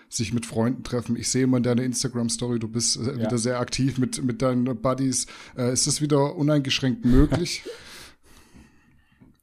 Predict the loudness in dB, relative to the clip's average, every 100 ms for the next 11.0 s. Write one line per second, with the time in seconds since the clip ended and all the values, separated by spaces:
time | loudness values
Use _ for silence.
0 | _ _ _ _ _ _ _ _ _ _
1 | _ _ _ _ _ _ _ _ _ _
2 | _ _ -20 -20 -20 -20 _ 2 6 8
3 | 8 8 6 2 -18 _ -20 -6 -4 -4
4 | -6 0 4 4 4 2 0 -2 -4 -4
5 | -2 -2 -4 -4 -4 -2 -2 -2 -2 -2
6 | -2 0 0 4 4 4 2 0 -4 -4
7 | -4 -12 -20 _ 2 4 4 0 -2 0
8 | 4 2 2 0 0 0 -2 0 -2 -4
9 | -2 0 0 0 -2 -2 -4 -2 -2 -2
10 | -2 -2 0 -2 0 2 2 2 0 -2